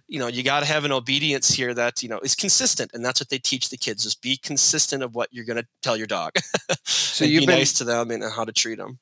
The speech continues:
Speaker 2: You've been doing this for ten years. What have some of the parents
Speaker 1: Yes.
Speaker 2: told you after the fact, or things that really stand out to you from experiences with the kids?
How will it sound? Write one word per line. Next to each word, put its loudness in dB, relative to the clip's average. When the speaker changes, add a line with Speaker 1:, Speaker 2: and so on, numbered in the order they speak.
Speaker 2:
You've 0
been 4
doing 6
this 4
for 2
ten -2
years. -2
What 0
have -2
some 4
of -2
the -4
parents 4
Speaker 1:
Yes. -4
Speaker 2:
told 2
you -4
after 0
the -2
fact, -6
or -4
things 0
that 2
really 4
stand 4
out 2
to -2
you 0
from -4
experiences -2
with -14
the -10
kids? -6